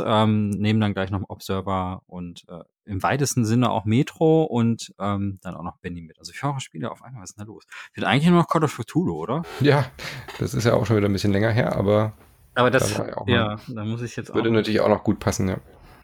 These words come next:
Speaker 1: Oh je, also ich merke auch, dass ich ziemlich viel von den Horrorsachen, obwohl ich ja Horrorspiele liebe, nicht gespielt hab, ähm, in letzter Zeit. Ähm, also Call of Cthulhu hab ich irgendwie, irgendwie verpeilt. Ich glaub, das ist direkt in meinen Urlaub gefallen, daran lag das.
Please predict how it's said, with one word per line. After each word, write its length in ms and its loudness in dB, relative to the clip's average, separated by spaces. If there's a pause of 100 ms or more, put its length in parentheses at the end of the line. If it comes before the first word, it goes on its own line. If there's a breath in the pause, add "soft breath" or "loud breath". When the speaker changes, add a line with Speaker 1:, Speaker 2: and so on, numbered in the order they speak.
(160 soft breath)
Speaker 1:
Oh 120 -2
je, 280 2
also 220 2
ich 200 2
merke 200 4
auch, 100 -2
dass 180 0
ich 100 -6
ziemlich 300 0
viel 560 -4
von 160 2
den 100 4
Horrorsachen, 720 4
obwohl 220 -4
ich 100 -6
ja 60 2
Horrorspiele 420 2
liebe, 240 2
nicht 220 -2
gespielt 320 -4
hab, 240 -2 (100)
ähm, 280 2
in 80 -2
letzter 260 -2
Zeit. 480 0
Ähm, 420 0
also 220 -2
Call 160 2
of 80 -4
Cthulhu 260 2
hab 120 2
ich 80 -8
irgendwie, 580 2 (180)
irgendwie 200 -12
verpeilt. 340 -10
Ich 60 -6
glaub, 100 -4
das 160 -2
ist 100 -4
direkt 240 -2
in 60 4
meinen 180 4
Urlaub 260 0
gefallen, 440 -10
daran 180 -2
lag 220 -8
das. 200 -14